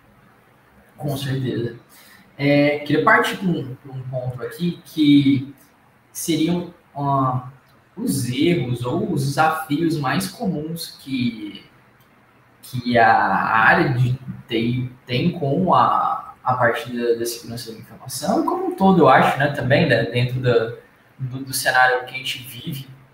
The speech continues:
né, seja na, na parte de certificação digital, solução também de negócio, como a gente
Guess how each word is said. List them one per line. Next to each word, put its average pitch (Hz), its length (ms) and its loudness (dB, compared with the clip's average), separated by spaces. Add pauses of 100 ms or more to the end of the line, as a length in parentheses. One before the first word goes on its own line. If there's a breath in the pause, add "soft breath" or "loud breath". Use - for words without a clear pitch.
né, 135 500 2
seja 120 640 -2
na, 113 360 -8 (160)
na 113 80 -10
parte 110 220 -8
de - 40 -12
certificação 107 440 -14
digital, 139 800 4
solução 120 720 -4 (400 loud breath)
também 120 500 -4 (120)
de 113 220 -10
negócio, 123 580 0
como 113 140 -18
a - 20 -14
gente - 320 -16